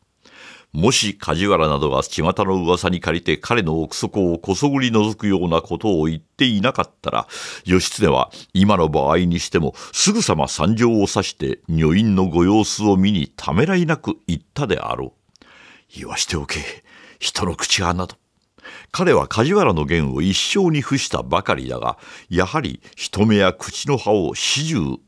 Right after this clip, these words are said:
気にしている自分を否み得なかった。我ながらつかみ得ない心の動き方ではあると、義経は自分を怪しむ。それは今のみではない。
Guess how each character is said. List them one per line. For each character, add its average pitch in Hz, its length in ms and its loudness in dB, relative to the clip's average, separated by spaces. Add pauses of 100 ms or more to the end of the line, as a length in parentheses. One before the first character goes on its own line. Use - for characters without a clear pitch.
気 - 200 -8
に 110 120 -2
し - 140 -6
て 139 120 -2
い 104 160 0
る 90 120 -2
自 78 260 -4
分 117 340 -2
を - 200 -4
否 78 120 -4 (140)
み 127 240 0
得 127 80 -2
な 123 100 -2
か - 120 -18
っ - 40 -18 (100)
た。 - 180 -16 (840)
我 80 220 2
な 98 100 2
が 90 80 0
ら 87 140 2
つ - 180 -8
か 127 140 0
み 131 120 0
得 110 140 4
な 107 80 2
い 73 180 -2
心 104 380 -2
の 87 300 0
動 95 100 0
き - 160 -18
方 98 260 0
で 98 100 2
は - 280 0
あ 95 60 2
る 87 100 -4
と、 - 240 -14 (140)
義 82 300 0
経 95 180 -4
は 64 180 -6
自 80 240 -4
分 120 300 -2
を - 200 -4
怪 65 280 -2
し - 180 -2
む。 65 80 -12 (440)
そ - 180 0
れ 85 80 6
は 76 200 2 (200)
今 117 340 2
の 90 200 2
み 117 120 0
で 71 120 -2
は 71 200 -2
な 65 220 -8
い。 - 120 -14